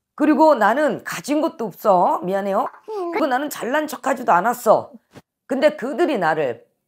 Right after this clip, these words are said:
Speaker 1: 결계를 치고 방어를 치더라는 거야. 그래서 그것이 너무 서러워. 그리고 이해가 안 가. 내가 잘못한 게 있으면 사과하고, 내가 뭐 용서를 빌고 미안하다 뭐 이래도 하겠는데 이유가 없어.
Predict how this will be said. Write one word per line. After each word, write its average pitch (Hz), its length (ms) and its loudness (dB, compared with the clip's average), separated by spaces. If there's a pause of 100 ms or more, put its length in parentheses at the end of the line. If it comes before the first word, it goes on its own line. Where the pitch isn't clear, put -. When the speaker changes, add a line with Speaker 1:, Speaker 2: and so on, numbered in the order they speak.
(140)
Speaker 1:
결계를 254 440 0
치고 294 480 -4
방어를 190 480 -2
치더라는 117 480 -12
거야. 110 240 -18 (560)
그래서 269 260 -2
그것이 254 360 -2
너무 185 240 -4
서러워. 143 480 -4
그리고 240 180 -4 (100)
이해가 311 400 -2
안 - 120 -14
가. - 160 -14 (2000)
내가 302 180 0
잘못한 294 480 -2
게 294 80 -2
있으면 247 320 -6
사과하고, 208 880 -2 (180)
내가 269 280 2
뭐 226 180 -2
용서를 240 380 -2
빌고 190 260 -6
미안하다 226 480 -2
뭐 180 160 -2
이래도 180 320 -2
하겠는데 190 600 -2 (280)
이유가 349 320 4
없어. 127 320 -2